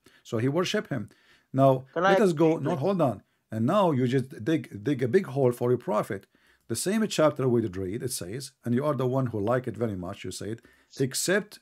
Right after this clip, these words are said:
Speaker 1: except those who, they are your good servant." Did you agree with it?
Speaker 2: Uh, where is it? The one
Speaker 1: Yeah, verse
Speaker 2: except
Speaker 1: number forty-one, Allah, he agree with him,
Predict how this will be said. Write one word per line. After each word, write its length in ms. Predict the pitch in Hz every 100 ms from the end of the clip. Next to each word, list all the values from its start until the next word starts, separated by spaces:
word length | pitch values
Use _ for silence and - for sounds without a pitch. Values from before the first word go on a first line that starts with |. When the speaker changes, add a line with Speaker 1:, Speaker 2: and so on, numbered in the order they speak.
| _
Speaker 1:
except 460 | 127 - 170 165 117
those 480 | 160 190 196 - - _ _
who, 420 | 143 180 214 208 _ _ _ _ 120
they 120 | 131
are 260 | 143 139
your 140 | 135 131
good 180 | 135 127
servant." 520 | 143 127 92 87 - _ 139 -
Did 120 | 120
you 80 | 139
agree 240 | 135 135 147
with 140 | 156
it? 180 | 190 - _ _ _ _ _ _ _ _ _ _ _ _ _ _ _ -
Speaker 2:
Uh, 220 | 165 165
where 320 | 185 214 185
is 120 | 160
it? 140 | 147 135
The 80 | 151
one 600 | 175 190 190 185 185 175 _ _ _ _ _ _
Speaker 1:
Yeah, 320 | 180 185 147
verse 280 | 113 180 202
Speaker 2:
except 0 |
Speaker 1:
number 200 | 175 175
forty-one, 760 | - 175 160 139 123 143 160 -
Allah, 280 | 143 151 147
he 60 | 147
agree 320 | 135 143 135
with 160 | 117
him, 300 | 107 131 196